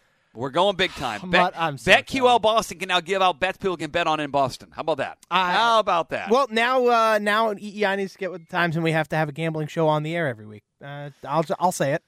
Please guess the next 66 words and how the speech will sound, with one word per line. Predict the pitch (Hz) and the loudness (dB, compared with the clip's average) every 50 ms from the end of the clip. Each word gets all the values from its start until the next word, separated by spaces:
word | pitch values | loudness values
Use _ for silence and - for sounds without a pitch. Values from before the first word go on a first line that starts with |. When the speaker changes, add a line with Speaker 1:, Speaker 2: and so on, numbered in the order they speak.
| _ _ | _ _
Speaker 2:
I'll | 151 185 | -4 0
be, | 190 185 175 | 2 2 0
I'll | 160 151 165 185 | 2 0 0 0
be | 180 175 185 | -2 -4 -6
the | 175 170 | -4 -2
one | 151 139 120 | -2 -2 -4
to | 117 | -6
say | - - 117 | -12 -12 -10
it. | 131 | -8
That's | 156 180 - - | -8 -8 -8 -8
fine. | 143 139 139 139 139 | -6 -4 -4 -4 -4
Speaker 1:
Oh, | 135 | -6
trust | - - 147 135 - - | -4 -4 -6 -6 -6 -8
me, | 113 | -12
Shime. | 104 - 117 104 101 101 101 101 104 | -12 -8 -8 -8 -8 -8 -8 -8 -8
One | 113 131 139 127 | -8 -8 -8 -10
of | 120 117 98 | -10 -12 -14
the, | 98 123 - _ | -16 -18 -18 _
there'll | - 107 117 139 143 | -16 -12 -10 -10 -8
be | 143 143 | -6 -4
a | 131 127 | -2 2
lot | 135 139 135 135 | 2 2 2 0
of | 117 | -2
gambling | 120 120 123 117 117 113 - | -6 -6 -6 -6 -8 -8 -8
shows | - 110 104 98 | -6 -8 -8 -8
that | 104 - | -10 -8
pop | - 107 95 - | -8 -8 -8 -8
up | 104 92 | -8 -14
now. | 92 95 - 92 90 _ - | -10 -10 -10 -10 -10 _ -12
A | - | -8
lot | 120 127 131 139 147 151 156 156 160 160 160 160 | -4 0 2 4 4 4 4 2 2 0 0 -2
of | - | -4
people | - 151 139 - 131 113 | -6 -8 -8 -8 -10 -12
that | 110 110 110 | -12 -12 -8
ne-, | 120 117 117 | -8 -8 -4
never | 127 143 160 170 196 190 | 0 -2 0 2 0 -2
talked | 175 - 185 175 160 | 0 2 0 0 2
about | 160 160 147 127 | 0 -2 -2 0
betting | 160 160 160 165 156 | 0 -2 -2 -2 -6
in | 156 | -8
their | 143 143 131 | -6 -6 -6
lives | 131 131 123 117 110 107 101 | -6 -4 -6 -6 -6 -8 -10
are | - | -14
gonna | 117 110 107 | -18 -16 -16
be | 117 | -16
telling | 117 - 135 131 127 127 123 | -10 -8 -6 -6 -6 -6 -6
you, | 120 110 107 107 104 98 _ | -6 -6 -6 -8 -10 -12 _
"Bet, | - 147 - _ - - - - - _ _ | -12 -12 -12 _ -20 -20 -20 -20 -20 _ _
bet | 107 123 208 302 - - | 2 4 4 4 4 0
this, | - - - - - - - _ _ _ _ | -4 -2 -2 -4 -6 -10 -14 _ _ _ _
bet | - 156 277 339 - | 8 8 8 8 8
this | - - 214 - | 4 -2 -2 -2
nine-team | - 190 208 254 302 381 480 494 - - 359 339 370 415 453 | 0 0 2 4 4 4 2 0 -4 -4 -4 -4 -4 0 2
parlay | - - 277 254 233 220 196 180 170 160 160 | 4 6 6 6 6 4 0 -2 -4 -4 -4
tonight." | - 165 156 156 143 135 120 110 110 _ _ _ _ _ _ _ _ _ | -2 -2 -2 -2 -2 -2 -4 -6 -8 _ _ _ _ _ _ _ _ _
Speaker 2:
Oh, | - 113 _ _ - - | -20 -20 _ _ -20 -14
Speaker 1:
Get | 160 156 139 | -10 -6 -6
Speaker 2:
God, | 165 180 | -4 -2
Speaker 1:
ready | 196 196 196 190 | -2 -2 -2 -2
for | 175 - 170 | -2 -2 -2
Speaker 2:
don't | 151 143 | 0 0
Speaker 1:
that. | 131 139 | -2 -2
Speaker 2:
do | 143 | -4
Speaker 1:
Get, | 139 143 165 - - | -6 -6 -6 -6 -8
Speaker 2:
that. | - - | -10 -6
Speaker 1:
get, | 143 156 - - | -4 -4 -4 -6